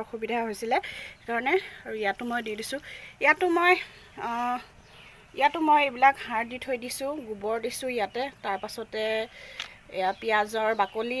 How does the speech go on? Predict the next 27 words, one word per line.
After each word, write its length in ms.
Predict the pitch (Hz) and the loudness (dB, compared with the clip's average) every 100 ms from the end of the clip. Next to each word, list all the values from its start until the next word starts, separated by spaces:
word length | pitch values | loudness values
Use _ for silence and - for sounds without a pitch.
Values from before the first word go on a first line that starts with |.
| 240 | 0
তাৰপিছতে 320 | 196 202 214 196 | -2 -2 -4 -4
আকৌ 220 | - 214 208 214 - - - - - - | -4 -4 -4 -6 -18 -20 -20 -20 -20 -12
কণীৰ 320 | - 233 233 254 254 | -6 -4 -4 -6 -8
খোলা, 200 | 262 254 240 | -2 2 2
এইবোৰ 180 | 233 233 233 | 0 -6 -4
ভাঙি 200 | 233 240 | -4 -4
দিছোঁ। 240 | 247 - 370 - - - - - - - - - - - - - - - - | -6 -6 -8 -10 -20 -20 -20 -20 -20 -20 -20 -20 -20 -20 -20 -20 -20 -8 4
এই 160 | 320 370 311 - - | 6 6 0 -12 -10
ফুলটো 280 | - 302 302 | -6 -4 -2
চাওক, 280 | 294 240 - - - - - - - | 2 2 2 -12 -20 -20 -20 -20 -10
ইয়াতে 300 | 262 269 285 359 | 6 6 8 8
মই 260 | 349 359 480 - - - - - - | 10 8 6 -2 -20 -20 -20 2 4
আগৰ 200 | 254 320 | 8 6
ভিডিঅ'ত 240 | 349 359 381 294 | 6 4 2 2
দেখুৱাইছিলোঁ 380 | 311 320 339 339 | 2 0 4 2
আপোনালোকক, 400 | 277 277 277 359 | 2 0 2 0
ইয়াতে 200 | 247 247 285 | 0 -2 0
মই 100 | 294 - | 0 2
চাহপাত 320 | 262 254 302 269 | 2 4 4 2
এড 80 | 262 | -2
কৰি 140 | 277 254 | -4 -4
দিছিলোঁ। 300 | 247 262 381 - - - - - - - - - - - - - | -4 -4 -4 -4 -16 -20 -20 -20 -20 -20 -20 -20 -20 -20 -20 2
তাৰ 140 | 277 294 | 6 6
লগে 180 | 277 262 302 | 6 6 4
লগে 180 | 285 415 - | 4 2 0
ফুলৰ 260 | 269 277 285 | 2 4 4
কালাৰটো 360 | 254 262 269 | 4 4 4